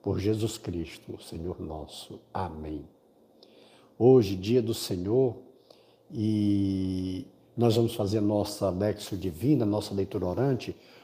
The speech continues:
com o texto de Marcos nove, de trinta e oito a quarenta e oito.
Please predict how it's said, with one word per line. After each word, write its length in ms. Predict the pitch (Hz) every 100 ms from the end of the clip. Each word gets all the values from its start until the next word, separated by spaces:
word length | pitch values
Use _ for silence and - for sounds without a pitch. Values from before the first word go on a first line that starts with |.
| -
com 160 | - 151
o 60 | 156
texto 500 | - 120 113 - 123
de 100 | 113
Marcos 920 | 101 110 117 - - 135 143 - - -
nove, 800 | 117 107 117 120 120 139 151 - - - _
de 140 | 120
trinta 360 | 120 151 185 175
e 80 | 131
oito 560 | 120 131 131 131 - -
a 100 | 120
quarenta 440 | - 110 104 98
e 80 | 98
oito. 400 | 80 76 71 -